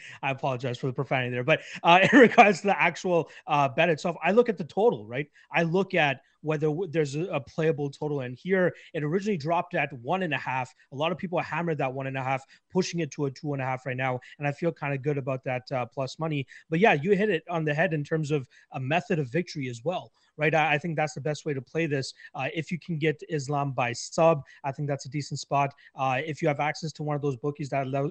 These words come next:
allows you to do the double chance thing, I think submission and decision is probably the best way to go about it for Islam. I'd be surprised if he gets a ground and pound victory here over Bobby. Bobby's very squirmy on the ground, very difficult to kinda hold down.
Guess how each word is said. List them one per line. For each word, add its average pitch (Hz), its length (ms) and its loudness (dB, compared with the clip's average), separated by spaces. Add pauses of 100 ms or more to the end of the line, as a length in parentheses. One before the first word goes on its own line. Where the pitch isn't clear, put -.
allows 139 300 0
you 139 120 -4
to - 140 -20
do 139 300 -2 (220)
the 143 80 -8
double 143 320 0
chance 151 420 -2
thing, 190 240 0 (220)
I 135 60 -2
think 151 180 -2
submission 151 500 -4
and 143 220 2
decision 160 500 0 (200)
is 147 100 -2
probably 147 420 0
the 135 120 -4
best 143 240 0
way 147 80 0
to 139 80 0
go 135 180 0
about 139 260 0
it 147 100 -4
for 135 120 -10
Islam. 151 420 0 (260)
I'd 127 140 2
be 180 80 2
surprised 151 640 -2
if 170 100 -4
he 180 80 -8
gets 170 180 -4
a 180 40 -8
ground 170 280 0
and 170 100 -4
pound 165 240 0
victory 165 300 -2
here 175 280 4 (260)
over 165 200 4
Bobby. 160 380 4
Bobby's 156 420 2
very 160 240 4
squirmy 160 500 0
on 156 120 2
the 139 60 0
ground, 143 300 0
very 147 160 2
difficult 151 460 -2 (200)
to - 100 -10
kinda 151 280 0
hold 143 240 0
down. 151 320 2